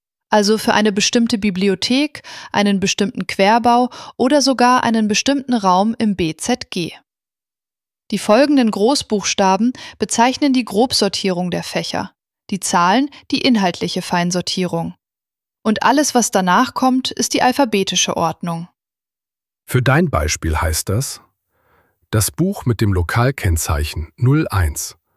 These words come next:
Speaker 2: steht im Querbau eins. Das mit dem Lokalkennzeichen null zwei im Querbau sechs. A steht für Allgemeines, A K für Wissenschaftskunde und anderes, A K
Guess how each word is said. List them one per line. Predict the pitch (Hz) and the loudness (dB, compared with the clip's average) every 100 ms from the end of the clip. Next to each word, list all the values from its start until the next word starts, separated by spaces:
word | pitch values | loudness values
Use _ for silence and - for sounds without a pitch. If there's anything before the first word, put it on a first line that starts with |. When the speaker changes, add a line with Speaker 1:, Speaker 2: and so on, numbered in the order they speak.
| - | -14
Speaker 2:
steht | - 110 98 | -4 -2 -2
im | 92 | -6
Querbau | 82 104 90 82 85 82 - | -6 -2 -2 0 -2 -4 -4
eins. | 104 76 - - _ _ _ _ _ _ _ - | -2 -2 -8 -14 _ _ _ _ _ _ _ -4
Das | 127 - | -2 0
mit | 123 | 0
dem | 113 | 0
Lokalkennzeichen | 95 87 131 156 - 101 - 90 78 - 87 - | 0 0 2 2 0 -2 0 -2 -2 -4 -8 -2
null | 113 90 | -2 0
zwei | - - 78 113 170 _ _ _ | -2 -2 -2 -2 -4 _ _ _
im | - 110 | -2 -2
Querbau | - 139 113 95 78 - | 0 0 0 0 -2 -4
sechs. | - 90 123 - - - _ _ _ _ _ _ _ _ _ - | -4 -2 -2 -6 -12 -14 _ _ _ _ _ _ _ _ _ -4
A | 95 123 170 - | 0 0 -4 -6
steht | - 117 - | -2 -2 0
für | - | 0
Allgemeines, | 101 101 90 85 78 76 - - _ _ _ _ _ _ - | 0 2 2 2 0 -4 -12 -14 _ _ _ _ _ _ -6
A | 85 80 | -2 -2
K | - 107 117 | 0 0 0
für | - 98 95 | -2 -2 0
Wissenschaftskunde | 127 110 - 85 - - 107 98 98 | -2 -2 -2 -4 -4 -6 -2 -2 -2
und | - - | -4 -2
anderes, | 117 117 87 - - - _ _ _ _ _ _ - - - - | 0 0 -2 -6 -12 -12 _ _ _ _ _ _ -20 -20 -14 -2
A | 107 | -2
K | 98 120 120 151 | 0 2 2 0